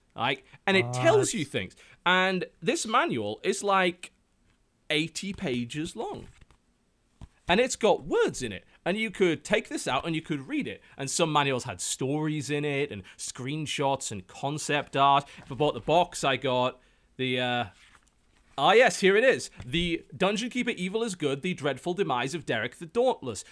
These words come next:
Speaker 1: which is a mini novel about Derek's doom. And this is about the hero from the intro sequence.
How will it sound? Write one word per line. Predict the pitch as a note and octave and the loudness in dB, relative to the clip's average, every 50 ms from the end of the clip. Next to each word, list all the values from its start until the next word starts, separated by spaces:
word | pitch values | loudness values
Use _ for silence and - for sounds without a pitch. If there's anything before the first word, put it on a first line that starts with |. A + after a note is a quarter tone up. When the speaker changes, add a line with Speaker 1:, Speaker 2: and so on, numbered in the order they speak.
| - | -6
Speaker 1:
which | - D#3+ E3+ - - | -2 -2 0 0 0
is | G3 G3 F#3 - - | -2 -2 -2 -2 0
a | E3+ E3+ F3+ F#3 F#3+ F#3+ - - - _ | 2 2 2 2 2 -2 -4 -6 -10 _
mini | - D3 D#3 D3 C#3+ C3 C3 C#3+ | -6 -2 -2 0 0 0 -2 -2
novel | D3+ D#3+ F#3+ A#3 C4+ A3+ D#3+ A#2 C#3+ - - _ _ _ _ _ _ _ _ _ _ _ _ _ _ _ _ _ | 0 2 2 2 2 2 0 -2 -4 -4 -8 _ _ _ _ _ _ _ _ _ _ _ _ _ _ _ _ _
about | - F3 D#3+ F#3+ F3+ F#3+ E3+ D3+ | 0 2 4 4 4 4 2 0
Derek's | - E3+ D3 C#3+ E3 E3+ - - | 2 2 4 4 2 0 -2 -6
doom. | - - D3+ B2 A#2 B2+ E3+ - - _ _ _ _ _ _ _ _ _ _ | -4 -2 0 0 0 -2 -6 -10 -12 _ _ _ _ _ _ _ _ _ _
And | - E3 E3 | -2 2 2
this | F#3+ F#3 A3+ | 2 2 2
is | A#3 F#3+ | 0 0
about | G#3+ - D#3 D3 E3 D3+ | 2 4 4 4 4 2
the | E3 D#3+ | 0 -4
hero | - - A3 B3 A3 D3 A#2+ G#2+ G#2+ B2+ D3+ - | -2 -2 -2 0 0 0 -2 -2 -4 -6 -6 -8
from | _ - F3+ E3 | _ -6 -4 -4
the | D#3+ F3+ | -4 -4
intro | F#3 F4+ F#4+ C4 - E3+ D3 | -4 -4 -6 -6 -4 -4 -4
sequence. | C3 - - A#2+ - - - - - - | -4 -4 -6 -6 -4 -4 -4 -6 -6 -8